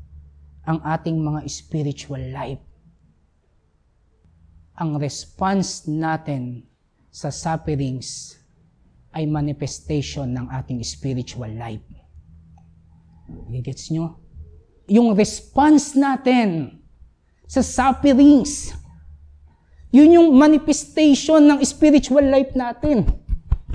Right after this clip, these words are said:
Kung bakit ang nagiging response mo, every time na nakakaranas ka ng sufferings, ay ang paglayo sa gawain ng Panginoon.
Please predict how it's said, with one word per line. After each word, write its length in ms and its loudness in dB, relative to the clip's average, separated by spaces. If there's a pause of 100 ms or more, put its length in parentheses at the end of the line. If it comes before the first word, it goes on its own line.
(1120)
Kung 160 4
bakit 400 4
ang 160 2
nagiging 480 4
response 640 0
mo, 480 2 (560)
every 320 4
time 240 2
na 160 2
nakakaranas 560 2
ka 80 0
ng 160 4
sufferings, 1040 2 (1200)
ay 160 4
ang 160 2
paglayo 480 6
sa 160 2
gawain 480 2
ng 160 0
Panginoon. 880 -2